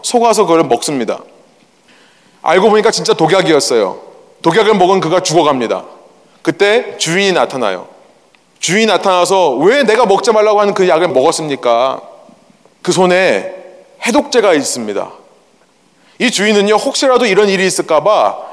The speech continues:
해독제를 함께 만들어 놨던 거예요. 그래서 그 해독제를 죽어가는 사람에게 먹으라고 합니다. 여러분, 그런데요, 안 마시겠다는 거예요. 안 마시겠다는 거예요. 궁금하시죠? 그 이유를 들어보니까 이렇습니다.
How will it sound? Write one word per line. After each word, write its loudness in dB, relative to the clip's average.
해독제를 0
함께 0
만들어 0
놨던 -2
거예요. -4
그래서 2
그 2
해독제를 2
죽어가는 2
사람에게 0
먹으라고 0
합니다. -4
여러분, 0
그런데요, 0
안 -6
마시겠다는 -6
거예요. -12
안 -4
마시겠다는 -2
거예요. -4
궁금하시죠? 0
그 0
이유를 2
들어보니까 2
이렇습니다. -2